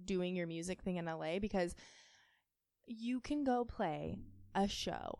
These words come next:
every single night in L A and not get any further than you are right this moment. You can go play every shitty bar. You could go play cool bars. You could literally go play L A every single day and, like, never get anywhere with it.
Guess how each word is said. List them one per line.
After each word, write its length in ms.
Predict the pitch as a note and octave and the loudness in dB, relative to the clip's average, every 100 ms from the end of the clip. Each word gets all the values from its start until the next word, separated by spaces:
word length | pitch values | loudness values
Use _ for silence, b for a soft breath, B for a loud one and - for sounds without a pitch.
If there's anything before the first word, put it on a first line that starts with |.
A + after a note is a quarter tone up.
| - - | -4 2
every 340 | F#3 A3 C4 | 2 2 -2
single 380 | - A#3+ A#3 A#3 | 0 2 4 4
night 260 | G3+ E3+ | 4 2
in 120 | F3 F#3 | 0 -2
L 160 | E3 D3+ | -2 -4
A 240 | A2+ F#3+ A#3 - | -2 -2 -4 -2
and 120 | F3+ | 2
not 180 | E3 F3+ | 2 0
get 160 | E3 E3 | -2 0
any 300 | E3 E3 F3 | -2 0 -2
further 500 | E3 D3+ E2 E2 - | 0 0 0 -2 -4
than 160 | F3+ E3+ | -4 -2
you 140 | D#3 | -2
are 300 | D3 C#3+ C#3+ - _ _ _ F#3 | -2 -2 -4 -8 _ _ _ -4
right 260 | E3+ D3 | -2 0
this 180 | D#3+ E3 | -2 -2
moment. 340 | D#3 C#3+ C3+ - | -2 -2 -2 -2
You 120 | F#3 | 2
can 100 | G#3 | 6
go 140 | F#3+ | 6
play 400 | F3+ E3+ D#3+ E3 - _ | 6 2 2 0 -4 _
every 240 | - D#3+ F#3+ | -4 2 2
shitty 260 | - A3 | 2 0
bar. 280 | G#3 F3+ F3+ | 4 4 6
You 120 | F3+ | 4
could 100 | F3+ | 2
go 100 | F#3 | 0
play 200 | D#3 F3+ F3 | 0 -2 -4
cool 180 | A#3 A3+ | -6 0
bars. 300 | E3 C#3+ F#3+ | 0 2 0
You 60 | |
could 180 | G3+ G#3 | 0 -2
literally 400 | A3 A#3 B3+ C#4 | 2 4 4 4
go 140 | B3+ B3 | 6 6
play 340 | - G3 F#3+ | 4 2 4
L 160 | G3+ F3 | 4 4
A 220 | E3 F#3+ | 2 2
every 220 | E3+ E3+ | 2 0
single 220 | F3 F3+ | 0 0
day 320 | E3+ D#3 F3+ - | 2 4 4 2
and, 100 | E3 | 2
like, 160 | D#3 - | 0 0
never 520 | D#3 D3+ D3+ D#3+ D#3 | 0 2 2 4 2
get 180 | D#3+ - | 2 -2
anywhere 280 | D3 C3 | -4 -2
with 140 | A2+ D#3 | -2 0
it. 160 | C3+ | -2